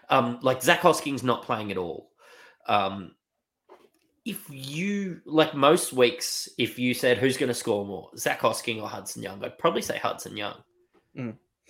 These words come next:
Speaker 2: I mean, Hudson Young scored three tries already this year in seven rounds. Y-, you know, that's what you're gonna get with him. And in those games that he scored a try, he got seventy-nine, fifty-five, and sixty.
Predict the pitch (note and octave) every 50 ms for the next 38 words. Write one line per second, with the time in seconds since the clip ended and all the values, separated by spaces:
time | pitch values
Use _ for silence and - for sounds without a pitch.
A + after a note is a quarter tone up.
0 | - - - - _ _ _ - D3 D#3 D#3 D3 C#3 D#3 F#3 F#3 - A3+ F#3 D#3
1 | D3 D3+ C#3+ - - - C#3 B2+ - - C3+ B2+ B2 - C#3 B2+ B2 B2+ B2+ B2+
2 | A#2+ A#2 A2+ A#2+ A2+ A2+ A2+ - - A2+ A2 A#2+ A#2+ A#2+ - B2+ A2+ A2 A2 A2+
3 | A2+ A#2 A2 G#2+ A2 A#2+ - C#3+ C#3 B2 C#3+ C#3 C3+ C#3+ D3 C3+ C3 C#3 C#3 -
4 | - G#2+ A#2+ B2+ A#2 B2 A2+ A2 G2+ - B2+ - A#2+ B2+ A#2 - A2+ G#2+ A2 -
5 | B2+ C#3 C#3+ D#3 E3 E3+ E3+ D#3+ - C#3 C3 D3 D#3+ - F#3 E3+ E3 - - D#3+
6 | D#3 C3 A#2+ - - C3 A#2 A2 G#2+ A2+ C3 C#3+ C3 A#2+ - - - D3 C#3+ D#3+
7 | E3 D3+ C#3 B2 B2+ B2 B2 - - B2 - B2+ - - A2+ A2+ A2 G#2+ F#2+ -
8 | - - - - - - -